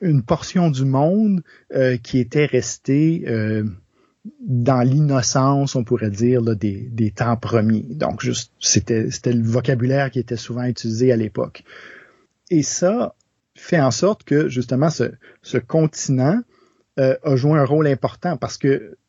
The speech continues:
comme je disais, il y avait des, des descriptions qui étaient faites aussi de l'Afrique, euh, de la côte africaine,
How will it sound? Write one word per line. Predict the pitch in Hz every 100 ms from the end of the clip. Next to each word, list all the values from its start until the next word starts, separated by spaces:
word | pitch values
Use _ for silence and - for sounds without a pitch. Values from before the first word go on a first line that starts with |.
| _
comme | - 123
je | 117
disais, | 165 170 -
il | -
y | 135
avait | 120 131
des, | 139 127 117 117 - _ -
des | 117 117
descriptions | 131 - - 139 - 202
qui | -
étaient | 139 131
faites | 120 151 147 131
aussi | 117 - 151 147 - - _
de | 110
l'Afrique, | 120 123 117 - 139 127 -
euh, | 110 104 71 -
de | 135 110
la | 98
côte | 147 131 127
africaine, | 117 - - 139 151 160